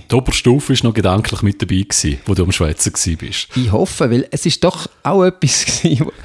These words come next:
Speaker 2: ich hoffe, wo, wo sie, ähm, auch betrifft und was sie kennen, weil sie haben in ihrem Leben schon ein paar Mal mit Misserfolg müssen umgehen. Und eben dann zu wissen, auch wenn du, wenn dir etwas misslingt, das heisst nicht, dass du wertlos bist, sondern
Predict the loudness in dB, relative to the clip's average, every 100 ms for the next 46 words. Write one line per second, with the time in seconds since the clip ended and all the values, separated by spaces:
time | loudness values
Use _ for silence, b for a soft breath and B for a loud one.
0 | B B 4 4 4 2 0 0 2 0
1 | 2 2 4 2 2 4 2 0 -6 _
2 | b b b b b _ -6 -4 -2 2
3 | 0 0 -2 -2 -2 -2 0 2 2 2
4 | -2 0 2 2 0 -2 0 2 2 2
5 | 2 0 -4 0 2 4 4 4 2 2
6 | 0 0 0 -4 0 0 2 -2 0 0
7 | 2 2 2 0 0 0 0 0 0 0
8 | 2 2 2 -2 -2 B B B B 0
9 | 0 2 2 2 0 -2 0 2 0 -2
10 | -4 -4 -2 0 0 -4 -12 -10 -8 -8
11 | -8 -6 -8 -8 -6 -4 -4 -4 -2 -4
12 | -4 -4 -4 -4 -4 -4 -2 -4 -4